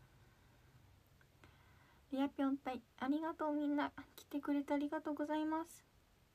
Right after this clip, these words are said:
さ、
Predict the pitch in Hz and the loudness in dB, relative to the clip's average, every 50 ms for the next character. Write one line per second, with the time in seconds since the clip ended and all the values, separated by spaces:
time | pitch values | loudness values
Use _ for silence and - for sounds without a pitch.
0 | - - - - - - - - - - - - _ - - - - - - - | -20 -20 -20 -20 -20 -20 -20 -20 -20 -20 -20 -20 _ -20 -20 -20 -20 -20 -20 -20
1 | - - - - - - - - - - _ - - - - - _ _ _ _ | -20 -20 -20 -20 -20 -20 -20 -20 -20 -20 _ -20 -20 -20 -20 -20 _ _ _ _
2 | _ _ _ _ - - _ _ - - - - - - - - - - - - | _ _ _ _ -20 -20 _ _ -20 -20 -20 -20 -20 -20 -20 -20 -20 -20 -20 -20
3 | - - - - - _ - - 330 | -20 -20 -20 -20 -20 _ -8 -4 -4